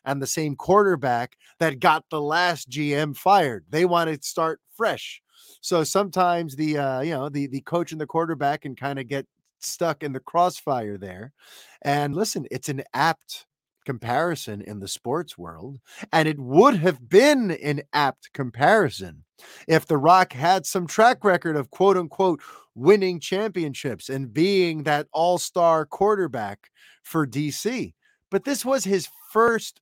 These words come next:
movie, okay? So here's a guy with no track record of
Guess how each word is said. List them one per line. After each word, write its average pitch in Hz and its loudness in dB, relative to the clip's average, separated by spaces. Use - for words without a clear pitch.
movie, 135 0
okay? 175 -4
So 170 2
here's 233 0
a 240 -4
guy 208 4
with 165 -2
no 190 2
track 208 -2
record 180 0
of 147 -4